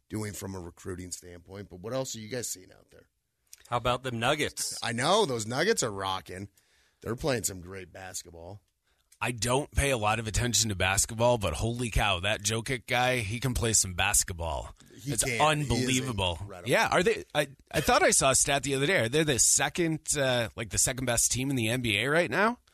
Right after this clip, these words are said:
Speaker 2: I think they are tied with the Memphis Grizzlies
Speaker 1: Yes.
Speaker 2: for the number one, uh, seed in the entire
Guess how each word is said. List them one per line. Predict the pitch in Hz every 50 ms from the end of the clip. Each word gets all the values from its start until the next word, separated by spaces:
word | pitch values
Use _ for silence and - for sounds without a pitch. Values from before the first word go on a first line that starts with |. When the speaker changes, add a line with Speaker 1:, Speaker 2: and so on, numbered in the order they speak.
| _ _ -
Speaker 2:
I | 98
think | 110 - - 170 165 147
they | 147 147 143
are | 131 117 - - - -
tied | - - 117 117 120 131
with | 131 120 -
the | - 98
Memphis | 98 98 107 101 - 107 92 -
Grizzlies | - 98 92 98 104 107 101 92 92 95 110
Speaker 1:
Yes. | 113 104 95
Speaker 2:
for | - 110 110 98
the | 98
number | 98 104 104 107 107 104 104 101
one, | 98 98 101 104 104 104 104 104 101 98 -
uh, | - 95 92 92 90
seed | - - - - - - - - 113 110 107 110 104
in | 101 98 95
the | 98 95 92
entire | 92 - - 113 104 101 104 101 101 95 92 92 92 90 85